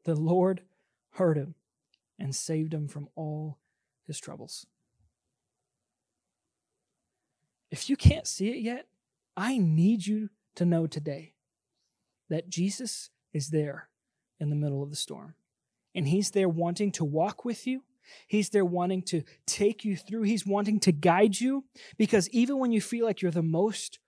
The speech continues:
alone, when nobody else can even compare to the level that you're on, he is there. You see, I read this psalm because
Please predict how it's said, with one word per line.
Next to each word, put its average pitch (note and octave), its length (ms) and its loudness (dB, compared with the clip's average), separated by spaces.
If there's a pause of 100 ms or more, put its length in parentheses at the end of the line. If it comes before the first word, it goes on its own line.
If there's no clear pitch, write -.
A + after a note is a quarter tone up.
(220)
alone, C#3+ 400 -2 (1400)
when D3+ 160 -6
nobody G3 460 0
else E3 240 -4
can E3 240 -6 (320)
even F3+ 240 -2
compare F3 420 -2
to D#3+ 120 -4
the D3+ 100 -2
level D3 260 -4
that D3 240 -10
you're B2+ 140 -12
on, G#2 220 -16 (760)
he E3 440 -6 (220)
is D3 460 -6 (400)
there. - 300 -12 (960)
You F#3 60 2
see, C4 120 2
I B3+ 120 8
read B3+ 320 8
this D4 140 4
psalm F#3+ 360 8
because F#3 340 6